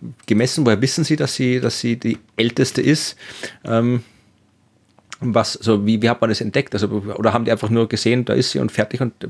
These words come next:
das war schon die Forschung? Oder gibt's da, kann man, hat man auch noch was rausgefunden, was über die Existenz des Dings hinausgeht?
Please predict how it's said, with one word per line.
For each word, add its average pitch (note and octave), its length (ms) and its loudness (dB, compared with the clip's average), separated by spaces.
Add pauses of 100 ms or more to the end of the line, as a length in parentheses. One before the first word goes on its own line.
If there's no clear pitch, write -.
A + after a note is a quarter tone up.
das - 160 -6
war - 120 2
schon C3 120 -4
die B2+ 80 2
Forschung? D3 320 -2
Oder C3 120 0
gibt's - 280 -10
da, B2 240 4 (520)
kann - 140 0
man, C3 80 4
hat - 180 0
man C#3+ 100 4
auch C3+ 40 2
noch A#2 80 2
was A#2+ 160 0 (260)
rausgefunden, A2+ 680 0
was - 320 0 (480)
über C#3 180 4
die C3+ 140 -2
Existenz A#2+ 500 -2
des - 180 -4
Dings A#2 400 0 (400)
hinausgeht? F#2+ 640 0